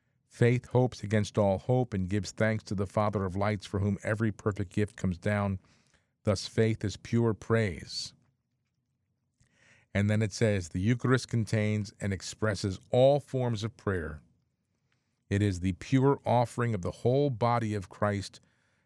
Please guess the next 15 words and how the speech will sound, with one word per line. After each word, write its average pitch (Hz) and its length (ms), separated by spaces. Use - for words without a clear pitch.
to 107 80
the 98 100
glory 110 440
of 95 100
God's 98 340
name, 98 280
and 95 80
according 117 380
to 110 80
the 98 100
traditions 92 480
of 92 80
East 113 440
and 87 180
West, 107 420